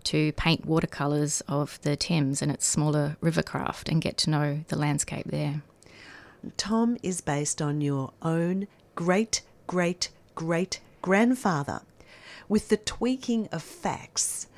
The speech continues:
Speaker 2: that historical fiction allows, who does he meet way up the river in Richmond?
Speaker 1: So Tom meets a woman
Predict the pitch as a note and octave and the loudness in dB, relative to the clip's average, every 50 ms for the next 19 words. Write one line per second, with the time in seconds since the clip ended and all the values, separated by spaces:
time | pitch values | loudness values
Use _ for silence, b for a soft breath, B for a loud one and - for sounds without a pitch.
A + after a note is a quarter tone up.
0 | B - - E3+ - - - - - - E3 E3 - - - E3+ D#3 D3 C#3+ - | B -2 -2 -2 -2 -2 -8 -14 -6 -2 0 2 2 2 2 2 2 0 0 -2
1 | D3+ C#3 - - C#3+ - - - D#3 C#3+ C3 C#3+ C#3 C3+ C#3 C3 - E2+ D#2+ - | -6 -6 -4 -4 -4 -2 -2 -2 0 -2 -2 -2 -2 -2 -2 -2 -4 -4 -4 -2
2 | - - - - B B B B B B B B B B B B B - - A#3 | -2 -2 -4 -4 B B B B B B B B B B B B B 0 4 6
3 | A#3+ C4 D4+ - C#4 B3 - A3 G3+ F#3 F#3 F#3 F#3+ F#3 C3 - - - - - | 6 6 6 4 2 0 0 0 0 0 0 0 -2 -2 -2 -4 -6 -8 -10 -14
4 | - C#3+ D3 D3+ D#3 F3 F#3 F#3+ G3+ G#3 G3 - - - F#3+ E3 E3+ F3+ F3+ E3 | -10 -8 -6 -2 0 2 2 4 4 4 2 0 -2 -4 -4 -2 -2 -4 -2 -2
5 | D#3+ D3+ D3+ - - D3 D3+ D3+ D3 D3+ D3+ - - - - B2 - - - - | -2 -2 -2 -2 -4 -4 -2 -2 -2 -2 -4 -6 -6 -6 -8 -8 -8 -10 -14 -18
6 | - - - C4+ C#4+ C#4 B B B B B B B B B - - - - A#3 | -20 -12 -8 -6 -6 -6 B B B B B B B B B -6 2 4 6 8
7 | G#3+ G#3+ G#3+ - - - G3 G#3 G#3+ A3+ - - F#3+ F3+ F3 - - - - - | 8 8 6 4 6 6 8 8 8 6 6 6 6 4 4 4 2 -2 -4 -2
8 | - - F#3 F3 E3+ E3+ E3+ E3 D#3+ D#3+ D#3+ D#3+ D#3 - | 0 2 4 6 6 6 6 6 6 6 4 4 2 0